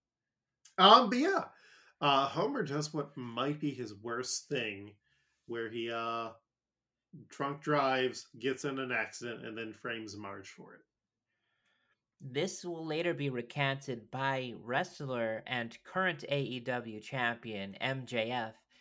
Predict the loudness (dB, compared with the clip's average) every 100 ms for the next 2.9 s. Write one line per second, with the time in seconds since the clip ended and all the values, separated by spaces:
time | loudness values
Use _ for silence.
0 | _ _ -6 -4 -4 2 4 4 2 2
1 | 2 0 -8 _ _ _ -2 -2 -2 -6
2 | -6 -8 -4 -2 0 0 -2 -6